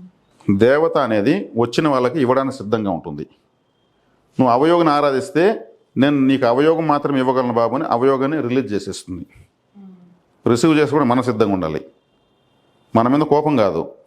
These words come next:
ఆయనకు ఈ, మనకి ఈ జన్మలో ఆయనకు ఉండే బాధ్యత మనకు అవయోగం ఇవ్వడం. అది పోకపోతే అది రాదు కదా.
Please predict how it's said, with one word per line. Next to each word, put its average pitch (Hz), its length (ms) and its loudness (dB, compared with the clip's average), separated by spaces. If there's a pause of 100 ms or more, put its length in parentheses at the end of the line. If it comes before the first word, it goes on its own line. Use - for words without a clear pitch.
(160)
ఆయనకు 127 260 0 (120)
ఈ, 127 40 2 (200)
మనకి 123 240 0
ఈ - 100 4
జన్మలో 147 280 2
ఆయనకు 120 220 -2
ఉండే 135 200 0
బాధ్యత 123 240 0
మనకు 107 200 -2
అవయోగం 117 260 0
ఇవ్వడం. 98 180 -4
అది - 120 -8
పోకపోతే 165 340 0
అది 135 120 -4
రాదు 131 200 -2
కదా. 95 120 -6